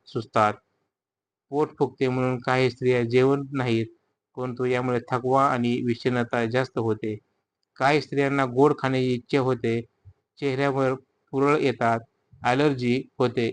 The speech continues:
ही लक्षणे क्वचित दिसतात. चेहरा काळवंटतो, चेहऱ्यावर वांग आल्यासारखे किंवा डार्क चट्टे येतात, चेहऱ्यावर एकदम, अ, पांढरट पांढरट, अ,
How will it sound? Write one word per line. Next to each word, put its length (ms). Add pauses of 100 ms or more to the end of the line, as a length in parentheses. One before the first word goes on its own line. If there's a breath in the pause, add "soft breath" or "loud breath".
ही 100
लक्षणे 460 (480)
क्वचित 300
दिसतात. 400 (920)
चेहरा 240
काळवंटतो, 840 (720)
चेहऱ्यावर 480 (180)
वांग 480
आल्यासारखे 720 (200)
किंवा 220
डार्क 400 (720)
चट्टे 320
येतात, 360 (1040)
चेहऱ्यावर 600 (200)
एकदम, 440 (540)
अ, 140
पांढरट 440
पांढरट, 540 (240)
अ, 340